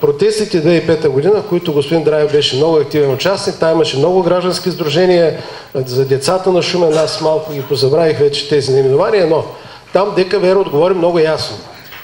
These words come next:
че не може да намали цената на водата в Шумен. Ако трябваше да намериме самия протокол, мисля, че имаш го така. Тоест,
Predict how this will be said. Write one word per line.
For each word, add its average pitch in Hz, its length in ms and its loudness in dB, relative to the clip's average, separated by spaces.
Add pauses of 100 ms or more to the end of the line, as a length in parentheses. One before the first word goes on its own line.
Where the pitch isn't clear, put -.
(360)
че 180 200 0
не 180 240 2
може 190 460 0 (340)
да 147 140 0
намали 143 460 0 (320)
цената 147 580 -2 (140)
на 139 120 -2
водата 151 400 -2
в - 20 -6
Шумен. 110 380 -2 (140)
Ако 143 180 -6
трябваше 160 360 0
да 131 60 2
намериме 165 340 2
самия 143 360 0
протокол, 180 420 -2
мисля, 147 260 -2
че - 180 -8 (640)
имаш 139 200 2
го 139 120 -6
така. 123 300 -4 (320)
Тоест, 170 380 0